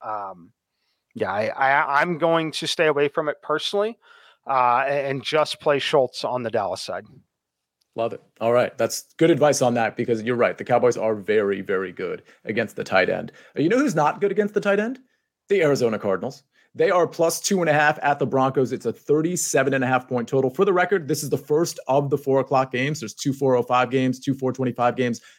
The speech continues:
Speaker 2: I always point that out because I want people to understand when and where they can late swap. Okay, so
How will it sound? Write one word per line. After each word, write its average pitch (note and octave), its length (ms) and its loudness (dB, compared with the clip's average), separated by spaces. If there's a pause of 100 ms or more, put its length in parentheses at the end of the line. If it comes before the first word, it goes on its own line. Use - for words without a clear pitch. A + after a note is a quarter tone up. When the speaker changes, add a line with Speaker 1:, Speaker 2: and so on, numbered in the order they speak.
(120)
Speaker 2:
I D2 140 -10
always A#2+ 240 0
point D#3+ 240 0
that D3 140 4
out D3 180 2
because B2 160 -8
I A#2 60 2
want B2 180 -4
people C3 220 -6
to B2+ 40 0
understand B2 480 -2
when B2+ 380 2 (220)
and B2 180 0
where A#2+ 240 2
they A2 120 0
can G#2 200 -8
late G#2+ 180 -8
swap. - 320 -8
Okay, B2+ 280 -2
so A#2+ 260 0